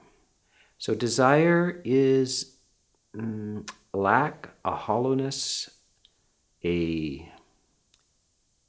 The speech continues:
lack of contentment. So the opposite of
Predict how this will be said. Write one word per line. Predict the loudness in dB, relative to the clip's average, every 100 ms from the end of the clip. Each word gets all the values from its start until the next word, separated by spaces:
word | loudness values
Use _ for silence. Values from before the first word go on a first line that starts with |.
| -4
lack | 4 4 4
of | -4
contentment. | -6 -2 0 0 0 -6 -8 -16 -20 _ _ _ _ -20 -20 _
So | -4
the | -4 2
opposite | 4 4 2 -2 -2 -2
of | 0 0 -2 -8